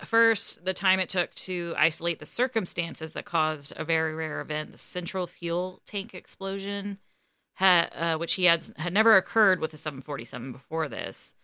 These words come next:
Plus, they applied extra diligence to accommodate a huge amount of pressure applied from many quarters to make absolutely sure that this was not a result of a terrorist operation or an errant missile fired by our, our or someone else's nation, or some else's,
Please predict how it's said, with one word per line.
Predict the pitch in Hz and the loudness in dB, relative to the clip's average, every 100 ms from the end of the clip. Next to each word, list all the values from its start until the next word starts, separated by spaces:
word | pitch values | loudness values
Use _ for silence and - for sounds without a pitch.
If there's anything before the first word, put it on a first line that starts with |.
| _ _ _ - | _ _ _ 2
Plus, | 190 180 175 | 6 6 4
they | 185 170 | 4 4
applied | - 165 160 | 4 4 4
extra | - 160 - 170 | 2 -4 -4 -2
diligence | 160 160 156 160 160 - - | 0 0 -2 0 -2 -2 -6
to | - 170 | -4 -2
accommodate | 156 - 160 160 156 | -4 -4 -4 -2 -2
a | |
huge | 143 165 160 | -4 -6 -4
amount | 160 160 151 | -4 -4 -4
of | |
pressure | - 147 - 143 | -4 -4 -2 -6
applied | - 147 147 | -2 -4 -4
from | 151 151 | -6 -6
many | 151 | -6
quarters | 151 - 151 147 147 156 - - | -6 -4 -4 -4 -6 -10 -10 -2
to | 196 | 2
make | 185 170 - | 4 4 6
absolutely | 170 165 - 165 165 170 156 139 | 6 4 0 0 0 -2 -6 -4
sure | - 151 135 | -2 -2 -4
that | 131 - | -6 -6
this | 147 | -6
was | 147 151 | -6 -4
not | 151 151 | -2 -2
a | 147 | -2
result | 143 147 135 | -4 -6 -6
of | 151 | -4
a | |
terrorist | 156 156 151 151 147 - | -4 -2 -2 -2 -4 -4
operation | 147 147 143 143 156 156 156 | -4 -4 -4 -2 -2 -4 -4
or | - 151 | -6 -6
an | - | -4
errant | 160 160 156 | -2 -2 -4
missile | 143 - 156 151 | -8 -6 -6 -2
fired | 156 156 156 | 0 0 0
by | 156 151 | -2 -2
our, | - 165 165 - | 0 2 2 6
our | 170 170 180 185 190 185 | 6 8 8 4 2 -2
or | - 165 | -2 -4
someone | - 160 151 | -4 -6 -4
else's | 151 151 175 156 | -4 -4 -8 -6
nation, | 175 180 165 - _ _ - | -6 -6 -6 -8 _ _ -16
or | 165 | -14
some | 160 175 170 | -12 -14 -12
else's, | 156 156 - 170 - | -14 -12 -14 -16 -20